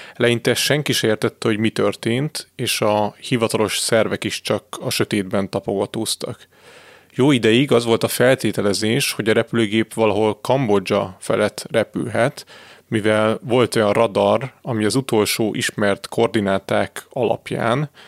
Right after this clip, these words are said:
az akkor ismert utazósebesség és utazómagasság figyelembevételével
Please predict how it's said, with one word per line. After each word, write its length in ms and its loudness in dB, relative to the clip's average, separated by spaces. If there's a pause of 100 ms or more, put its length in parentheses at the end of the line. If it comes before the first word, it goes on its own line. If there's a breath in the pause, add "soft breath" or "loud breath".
(420 loud breath)
az 140 0
akkor 300 0
ismert 420 -2
utazósebesség 920 -2
és 160 -2
utazómagasság 1080 0 (100)
figyelembevételével 1300 0